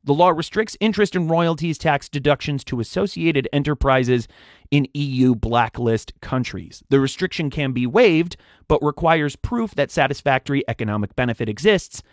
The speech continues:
aside from the tax deduction. One more show and tell for the taxpayer. The new rules apply from March first, twenty twenty-one,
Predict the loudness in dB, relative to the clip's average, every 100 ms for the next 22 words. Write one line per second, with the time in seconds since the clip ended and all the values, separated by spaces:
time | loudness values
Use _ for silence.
0 | _ _ -2 -2 2 4 4 2 -2 -2
1 | -2 -2 -4 -4 -10 0 0 0 -4 -2
2 | -2 0 -2 -4 -8 -6 -4 -4 -4 -2
3 | 0 0 -2 -10 -20 _ _ -6 -6 0
4 | 0 0 -4 -8 -8 -16 _ _ 0 2
5 | 2 4 2 2 -2 0 0 0 -2 -2
6 | -2 -4 -4 -2 -4 -6 -4 -4 -2 0
7 | 2 2 2